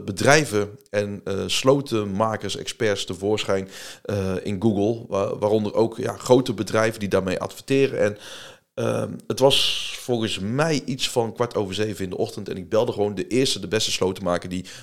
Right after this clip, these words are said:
bovenaan in Google stond. Maar die was niet telefonisch bereikbaar. Terwijl er wel op de website stond vierentwintig zeven open. Maar goed, dat is dan gewoon pech. Want dan ga ik naar de volgende slotenmaker die wel zo spoedig hopelijk mijn probleem kan oplossen.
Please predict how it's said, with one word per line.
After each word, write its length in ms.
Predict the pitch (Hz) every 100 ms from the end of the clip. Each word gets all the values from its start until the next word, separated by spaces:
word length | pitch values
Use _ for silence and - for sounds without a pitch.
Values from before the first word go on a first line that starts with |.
| -
bovenaan 540 | 92 120 117 104 95
in 100 | 92
Google 220 | 101 92
stond. 360 | 82 87 80 - - - - - - _ _ _
Maar 140 | 127
die 100 | 160
was 100 | 170
niet 100 | 156
telefonisch 460 | 160 143 139 120 110
bereikbaar. 500 | 113 120 90 92 -
Terwijl 340 | - 104 87 -
er 100 | 92 87
wel 200 | 101 110
op 140 | - 87
de 60 |
website 360 | 87 95 - 87
stond 340 | - 92 87 -
vierentwintig 520 | 101 131 110 107 -
zeven 300 | 90 87 92
open. 360 | 117 139 165 165 -
Maar 100 | 104
goed, 300 | 143 - - _ _
dat 340 | - - 143
is 80 | 120
dan 100 | 117
gewoon 200 | 113 95
pech. 260 | 156 117 -
Want 400 | 113 107 - - - _ -
dan 260 | 107 101 -
ga 200 | 107 87
ik 80 |
naar 100 | 90
de 80 | 90
volgende 480 | 113 131 101 87 101
slotenmaker 760 | - 98 85 87 71 87 107 98
die 300 | 98 95 -
wel 260 | 92 104 98
zo 140 | 95
spoedig 400 | 87 95 87 - - - -
hopelijk 320 | 107 101 92
mijn 160 | 92 90
probleem 400 | 90 95 90 73
kan 160 | 127
oplossen. 460 | 147 131 101 -